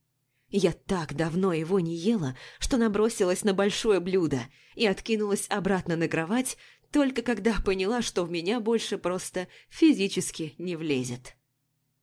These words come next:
С водой тут действительно была напряжёнка. В качестве напитка мне принесли какой-то кисломолочный ужас. Я не смогла это пить. Поэтому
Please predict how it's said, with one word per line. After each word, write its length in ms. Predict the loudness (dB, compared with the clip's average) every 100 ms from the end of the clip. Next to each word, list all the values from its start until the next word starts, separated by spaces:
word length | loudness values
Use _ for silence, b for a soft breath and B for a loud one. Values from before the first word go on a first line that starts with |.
| _ b b
С 160 | -8 -2
водой 420 | 0 2 2 2
тут 260 | 0 0
действительно 680 | 0 -2 -2 -4 -2 -2 -2
была 320 | 0 2 2 0
напряжёнка. 880 | -2 0 -2 -2 -6 -6 -6 -8 -12 _ _ _ _ _ _
В 100 | -18 -2
качестве 480 | -2 -2 -6 -6
напитка 520 | -4 -4 -4 -6 -4 -6
мне 160 | -4
принесли 500 | -4 -4 -4 -4 -6
какой-то 640 | -4 -6 0 0 2 -2 -4 B B B
кисломолочный 1300 | 0 2 2 0 0 0 -2 -2 -2 -2 -2 -4 -8 _
ужас. 760 | -2 -2 -4 -8 -6 -6 -8 -12 _ _ _ _ _
Я 240 | -4 2 2
не 100 | 2
смогла 500 | 0 0 0 0 0
это 180 | -2 -2
пить. 440 | -2 -2 -4 -8 _ _ _ _ _ b b
Поэтому 560 | -2 2 2 0 -4 -4